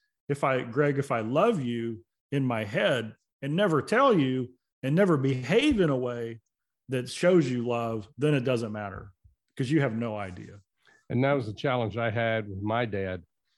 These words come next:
Speaker 2: I don't know that I ever told my father, "I love you," before he died. It was not something that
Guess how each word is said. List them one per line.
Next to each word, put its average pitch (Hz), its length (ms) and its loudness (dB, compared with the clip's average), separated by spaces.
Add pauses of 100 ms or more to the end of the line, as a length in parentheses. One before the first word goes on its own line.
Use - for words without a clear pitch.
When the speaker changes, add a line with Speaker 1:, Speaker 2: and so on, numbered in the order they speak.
(800)
Speaker 2:
I 127 300 0
don't 127 280 0
know 123 180 0
that 113 120 0
I 113 100 2
ever 117 340 -4
told 123 260 -4
my 101 160 -2
father, 107 600 -2
"I 95 80 -8
love 90 320 -6
you," 82 140 -6
before 87 300 -12
he 80 60 -8
died. 73 260 -12 (1600)
It 120 40 -4
was 113 180 0
not 120 200 0
something 120 440 0
that 104 160 -2